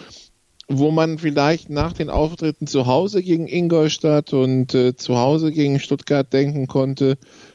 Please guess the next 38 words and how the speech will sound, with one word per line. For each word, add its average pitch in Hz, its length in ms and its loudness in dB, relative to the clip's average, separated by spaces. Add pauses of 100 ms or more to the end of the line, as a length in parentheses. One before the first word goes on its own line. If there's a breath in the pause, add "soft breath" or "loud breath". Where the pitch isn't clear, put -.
dass, - 480 -4
ähm, 120 600 0 (360)
das 127 200 -2
ist 151 160 -6
jetzt 147 260 0
dominant 139 500 0
von 160 200 -4
Marburg, 151 680 0
sowohl 139 540 2
in 160 240 0
Kirchdorf 139 720 0 (420 soft breath)
als 135 260 -2
auch 131 260 -2
in 147 160 -2
Ingolstadt 139 600 0
hat 127 140 -6
sich 127 100 -6
dann 127 160 -2
gezeigt, 131 440 0
okay, 143 360 0 (240)
das 123 220 -2
sind 156 280 -2
doch 156 280 0
Arbeitssiege 151 920 0
und 143 120 -6
jetzt 143 200 -6
kommt 139 180 -2
am 135 160 -2
Wochenende 139 480 0
Schwäbisch 135 440 0
Hall 143 200 2
und 139 140 -4
das 131 160 -2
wird 131 100 -4
bestimmt 139 300 -2
nicht 131 160 0
einfacher. 147 320 2
Also 139 260 2